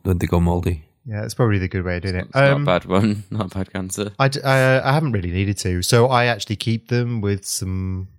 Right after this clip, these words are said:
Speaker 2: um, uh, other letter writing materials that I have. So I've got, um, a number of bits of nice paper, uh, that I can use to write, if I was to write a letter to somebody. And
Speaker 3: Do you have any work stamps?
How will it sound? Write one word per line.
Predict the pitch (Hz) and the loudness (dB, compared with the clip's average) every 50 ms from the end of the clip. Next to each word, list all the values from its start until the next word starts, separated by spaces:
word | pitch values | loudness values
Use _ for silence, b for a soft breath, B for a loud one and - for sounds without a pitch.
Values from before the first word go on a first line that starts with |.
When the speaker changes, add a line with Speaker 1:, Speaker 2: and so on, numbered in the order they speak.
| - _ _ _ _ _ - | -20 _ _ _ _ _ -6
Speaker 2:
um, | 104 90 90 87 87 87 90 92 92 - _ _ _ _ - _ - | -4 -2 -2 -2 -4 -6 -8 -10 -12 -14 _ _ _ _ -20 _ -10
uh, | 92 92 92 92 92 - - - - - | -8 -8 -6 -6 -8 -10 -12 -14 -14 -8
other | - 98 - - 95 92 92 92 _ - _ _ _ _ _ _ _ _ - | -8 -6 -4 -2 -2 -2 -2 -6 _ -16 _ _ _ _ _ _ _ _ -14
letter | 101 92 98 104 104 - - - 127 123 | -10 -4 -4 -4 -4 -4 -4 -4 -2 -2
writing | 127 123 127 127 - - 127 127 | -2 -2 -2 -4 -4 -8 -8 -8
materials | 127 - - 139 135 131 135 135 135 127 131 | -8 -8 -6 -6 -4 -4 -4 -4 -6 -6 -6
that | - 135 135 | -6 -6 -6
I | 131 127 | -6 -4
have. | 123 135 139 143 139 139 - b b b b b b b | -4 -4 -4 -4 -4 -6 -10 b b b b b b b
So | b - - 104 | b -4 -2 -2
I've | 95 - | -2 -2
got, | - 95 - 95 | -4 -6 -4 -2
um, | 92 90 90 87 87 87 87 85 85 90 - - | -2 -2 -2 -2 -4 -4 -4 -6 -8 -10 -8 -6
a | 95 | -2
number | 92 95 92 85 95 | -2 -2 -2 -2 -2
of | 90 85 - - - _ _ - _ - _ _ _ _ 104 | -4 -4 -6 -14 -20 _ _ -20 _ -20 _ _ _ _ -14
bits | - - - - | -14 -10 -6 -6
of | 98 | -4
nice | 85 92 92 90 | -2 -2 -2 -2
paper, | - - - 95 92 90 - - 90 87 87 82 _ b b b b b b b b b _ - | -4 -6 -4 -4 -4 -4 -4 -6 -6 -6 -6 -8 _ b b b b b b b b b _ -6
uh, | 98 92 87 85 85 - | -4 -2 -2 -2 -2 -6
that | - - | -6 -8
I | 92 | -8
can | - - 90 | -6 -4 -2
use | 90 90 90 87 85 - | 0 2 0 0 0 -2
to | - 95 | -6 -6
write, | 82 87 87 90 90 - - - | -4 -2 -2 -2 -4 -6 -6 -8
if | 98 - | -2 2
I | 101 92 | 2 2
was | 90 92 92 - | 4 2 0 -2
to | - 92 | -4 -6
write | 82 87 87 87 - - | -2 -2 -2 -2 -4 -6
a | |
letter | 87 85 87 90 - - 92 | -6 -4 -4 -6 -4 -6 -8
to | 87 - - | -8 -8 -10
somebody. | - - 87 80 85 85 - 90 90 82 - b b b b b b b b b b b b - | -6 -6 -6 -6 -6 -6 -6 -6 -6 -6 -10 b b b b b b b b b b b b -2
And | 90 90 87 87 | 0 2 2 2
Speaker 3:
Do | 90 | 2
you | 104 | 0
have | 98 | 0
any | 107 104 95 | 0 -2 0
work | 98 101 98 82 - | 2 2 0 0 -2
stamps? | - - - 107 101 87 82 - - - | -4 0 0 0 0 0 -6 -10 -14 -16